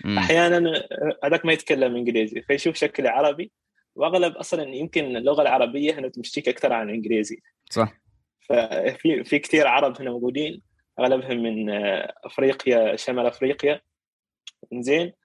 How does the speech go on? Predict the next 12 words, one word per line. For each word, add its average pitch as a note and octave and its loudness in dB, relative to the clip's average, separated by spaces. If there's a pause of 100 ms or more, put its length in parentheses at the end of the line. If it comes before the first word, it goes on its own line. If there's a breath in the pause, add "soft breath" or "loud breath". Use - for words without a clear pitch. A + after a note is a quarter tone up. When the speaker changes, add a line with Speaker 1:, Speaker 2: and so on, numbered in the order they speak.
(320)
Speaker 2:
فيتكلموا C3 0
عربي D3 2
عادي C3+ 0
يعني، A#2+ -4
تلقاها D#3 -2 (140)
اللغه D#3 2
العربيه D3+ 2
يمكن E3+ -4 (140)
تمشي E3+ -6
اكثر D#3+ 0
عن A#2 0
الانجليزي، C3+ 0